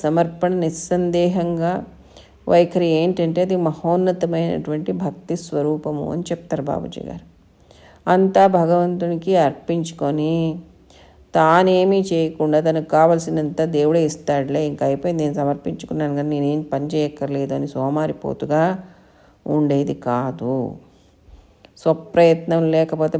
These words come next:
భగవంతుడి సహాయం కూడా దొరకదన్నమాట. ఉమ్, ఎవరైతే స్వప్రయత్నం చేస్తారో వాళ్ళకి భగవంతుడి సహాయం తప్పకుండా లభిస్తుంది అనేటువంటి ఆ నానుడి అక్షరాలా నిజమని చెప్తున్నారు బాబూజీ గారు.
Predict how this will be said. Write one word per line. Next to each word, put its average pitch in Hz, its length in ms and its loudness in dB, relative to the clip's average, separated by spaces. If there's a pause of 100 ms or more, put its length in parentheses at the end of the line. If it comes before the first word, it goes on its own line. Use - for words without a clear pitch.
భగవంతుడి 160 520 0
సహాయం 151 420 -2
కూడా 156 140 -2 (100)
దొరకదన్నమాట. 156 640 0 (1600)
ఉమ్, 190 360 -2 (200)
ఎవరైతే 156 480 2
స్వప్రయత్నం 165 560 0
చేస్తారో 160 360 -2
వాళ్ళకి 165 340 2 (100)
భగవంతుడి 151 440 -6
సహాయం 156 460 -2 (140)
తప్పకుండా 165 400 0
లభిస్తుంది 156 680 -2 (540)
అనేటువంటి 165 680 0 (100)
ఆ 143 180 -2
నానుడి 165 580 0
అక్షరాలా 170 800 -2
నిజమని 156 520 -2
చెప్తున్నారు 151 400 -4
బాబూజీ - 420 -6
గారు. - 140 -10